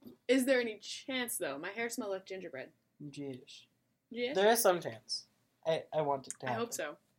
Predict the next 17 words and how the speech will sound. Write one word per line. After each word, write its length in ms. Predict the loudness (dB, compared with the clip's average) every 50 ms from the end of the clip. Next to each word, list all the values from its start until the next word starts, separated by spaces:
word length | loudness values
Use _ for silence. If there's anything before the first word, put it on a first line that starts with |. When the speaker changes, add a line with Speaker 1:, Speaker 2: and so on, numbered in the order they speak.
| _ _ _ _ _ _ _ _ _ _ -10
Speaker 2:
If 120 | -10 -8 -8
it 20 |
Speaker 1:
I'd 80 | -6 -4
Speaker 2:
doesn't, 200 | -2 -2 0 0
Speaker 1:
mark 180 | 0 0 2 4
Speaker 2:
I'll, 120 | 4 4
Speaker 1:
out. 100 | 4 2 -4 _ _ _ _ _ 8
Speaker 2:
at, 180 | 10 10 10 10
at 160 | 8 6 6 6
number 260 | 4 4 4 4 4
ten, 400 | 4 4 4 4 4 2 0 -6 -10 _ _ -20 -6 _
they 140 | 2 2 4
either 140 | 6 8 8
have 120 | 8 8 8
to 60 | 6
have 160 | 6 4 4
him 380 | 4 -2 -2 -2 0 0 -2 -4